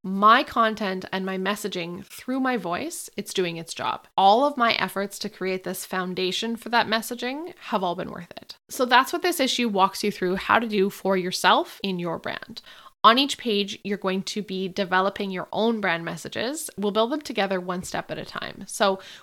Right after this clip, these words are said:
when you're reading, when you're doing the exercises, you'll be creating this whole set of brand voice guidelines that I'll help you put together using a template at the end. How it works is you just scan a Q R code from the print copy. It takes you to a Google Sheets template.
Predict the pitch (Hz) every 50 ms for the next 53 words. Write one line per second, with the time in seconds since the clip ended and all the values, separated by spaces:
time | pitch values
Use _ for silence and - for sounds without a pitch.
0 | - - 220 220 220 220 214 220 214 208 233 240 240 269 277 277 277 269 240 208
1 | 202 196 208 208 202 208 226 240 - - 190 - - 196 - 185 175 180 180 -
2 | 190 185 185 - - - - - - 214 202 240 254 247 311 311 311 - - 277
3 | 233 220 214 208 208 196 190 - - - - 190 190 196 - - 185 - - 185
4 | 180 - 180 175 175 175 175 170 170 165 - - - 175 170 170 170 190 226 247
5 | 269 311 370 440 453 - - - - - - 185 - 202 196 202 - - - 196
6 | - 202 - 202 196 - - 214 214 - 208 202 196 190 190 175 180 185 185 190
7 | 185 185 180 156 147 165 - - - 180 202 - - 240 247 - - - 220 -
8 | 226 - - 196 226 233 277 330 339 - - 196 - - - 180 190 - - -
9 | 190 180 185 190 180 170 160 - - - 196 170 170 175 175 - - 185 185 202
10 | 233 240 - - 254 247 254 247 240 - - 202 190 185 175 175 - - 165 165
11 | 165 - - - - - 262 262 269 - 208 202 - 185 180 - - 202 190 -
12 | - - 185 180 - - 165 160 - 180 175 175 175 - - 147 - - - -
13 | - 240 233 233 - 220 220 220 220 - -